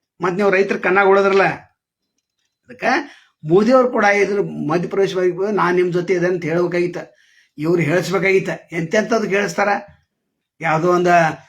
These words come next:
ಆ, ಮಹಿಳಾ ವಿಶ್ವಕಪ್ ಮಹಿಳಾ ಟೀಮ್ ಅಂತ ಶುಭಾಶಯ ಹೇಳಿಸ್ತಾರ. ನೀವು ಗುರ್ಲಾಪುರ ಹೋರಾಟಕ್ಕ ನಮ್ದು ಇದೇ ಬೆಂಬಲ, ನಮ್ಮ ರೈತ ಮುಖಂಡರು ಬರ್ತಾರೆ, ಅದನ್ನ ಬಗೆಹರಿಸ್ತಾರೆ ಅಂತ ಹೇಳ್ಬೇಕಾಗಿತ್ತು.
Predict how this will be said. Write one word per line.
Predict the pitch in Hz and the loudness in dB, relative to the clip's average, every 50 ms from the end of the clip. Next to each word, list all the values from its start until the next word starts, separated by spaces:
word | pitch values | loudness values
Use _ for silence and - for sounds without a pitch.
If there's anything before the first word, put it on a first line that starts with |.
| _ _ _ _ - | _ _ _ _ -12
ಆ, | 151 147 | -8 -6
ಮಹಿಳಾ | 139 143 143 151 160 170 165 151 139 | -4 -2 0 2 2 2 2 2 0
ವಿಶ್ವಕಪ್ | 139 151 165 160 160 175 170 165 156 - 165 | -4 -4 -4 -4 -4 -4 -4 -4 -4 -2 0
ಮಹಿಳಾ | 165 160 160 160 165 165 160 160 160 - _ _ _ _ _ - | 0 2 2 2 2 0 -2 -4 -6 -12 _ _ _ _ _ -4
ಟೀಮ್ | 160 156 160 | -2 -2 -2
ಅಂತ | 160 156 160 | -2 -4 -4
ಶುಭಾಶಯ | 156 - 160 160 170 160 160 170 160 | -6 -6 -2 0 0 0 0 0 0
ಹೇಳಿಸ್ತಾರ. | 160 156 151 - 165 160 165 196 - - _ _ _ _ _ _ _ _ _ _ _ _ _ _ _ _ _ _ _ | 0 -2 -2 -2 -2 -2 -2 -4 -4 -8 _ _ _ _ _ _ _ _ _ _ _ _ _ _ _ _ _ _ _
ನೀವು | 156 147 139 | -8 -8 -6
ಗುರ್ಲಾಪುರ | 139 147 147 165 165 165 180 170 | -4 -4 -2 -2 -2 0 0 0
ಹೋರಾಟಕ್ಕ | 160 160 156 156 165 160 147 143 180 165 165 170 165 165 151 156 - _ _ _ - | 0 0 0 0 0 0 -2 -4 -10 -8 -4 -2 0 0 0 -2 -8 _ _ _ -10
ನಮ್ದು | 156 156 156 165 156 151 | -6 -2 -2 0 0 0
ಇದೇ | 160 165 175 170 160 151 | 0 2 2 0 0 -2
ಬೆಂಬಲ, | 160 156 151 160 165 185 | -2 -2 -2 -2 -2 0
ನಮ್ಮ | 185 170 151 151 156 156 151 | 0 0 -2 -2 -4 -4 -2
ರೈತ | 147 160 160 - 160 | -2 -4 -4 -4 -4
ಮುಖಂಡರು | 156 147 143 156 156 147 156 160 | -6 -6 -4 -4 -4 -2 -2 -4
ಬರ್ತಾರೆ, | 151 151 151 151 156 160 156 170 180 185 - - - _ _ _ _ - | -4 -4 -6 -4 -4 -2 0 0 0 -2 -4 -6 -14 _ _ _ _ -10
ಅದನ್ನ | 156 156 156 143 | -8 -6 -6 -4
ಬಗೆಹರಿಸ್ತಾರೆ | 151 160 165 175 165 160 - 175 165 | -2 -2 0 0 -2 0 0 -2 -2
ಅಂತ | 143 | 0
ಹೇಳ್ಬೇಕಾಗಿತ್ತು. | 147 165 175 175 170 170 175 170 165 170 175 185 190 185 185 - _ | 0 0 0 0 0 0 0 0 0 0 0 0 0 -2 -6 -14 _